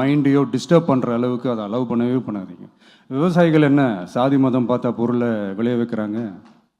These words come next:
தொழிலாளர்கள் என்ன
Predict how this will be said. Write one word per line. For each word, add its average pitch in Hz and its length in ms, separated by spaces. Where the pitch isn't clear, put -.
தொழிலாளர்கள் 165 720
என்ன 143 140